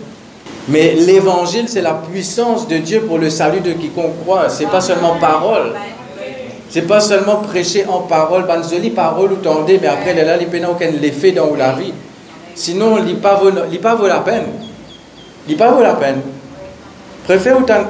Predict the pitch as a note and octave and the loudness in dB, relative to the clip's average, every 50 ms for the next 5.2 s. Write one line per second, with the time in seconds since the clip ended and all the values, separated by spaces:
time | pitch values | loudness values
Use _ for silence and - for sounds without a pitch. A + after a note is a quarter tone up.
0 | - - G#3 A3 G#3+ G#3+ G#3 G3 F#3 - - F#3 F#3 F3+ F3+ E3 D3 C3 A#2 - | -2 -2 -2 -2 -2 -2 -2 -4 -4 -4 -2 0 0 2 2 2 0 -2 -4 -8
1 | - - - - - - - - - - - - - - - G3 G3+ F#3+ - D#3+ | -10 -14 -16 -18 -20 -20 -20 -20 -20 -20 -20 -20 -20 -14 -8 -6 -6 -6 -6 -4
2 | D#3 - G3+ G3 G3 A3 A#3 A3 G3+ - A3 - - - - - - - - - | 0 0 2 4 4 4 4 4 4 2 0 -4 -8 -12 -14 -18 -20 -20 -20 -20
3 | - - - A3 A3 B3 - - - E3+ D#3+ D3 C3+ - - F3+ G#3 G3 D3 C3+ | -6 -4 -2 0 0 0 -2 0 0 0 2 2 0 0 0 0 0 0 0 -2
4 | - E3+ F#3 G3+ F#3+ F#3+ G3 F#3+ F#3+ F3+ D#3+ D3 C3 C3+ B2+ A2 A2+ A#2 A#2 D3+ | 0 0 0 0 0 0 0 0 0 0 -2 -2 -4 -2 0 0 0 0 -2 -2
5 | F3 D#3 C3+ C3+ | -2 0 0 -2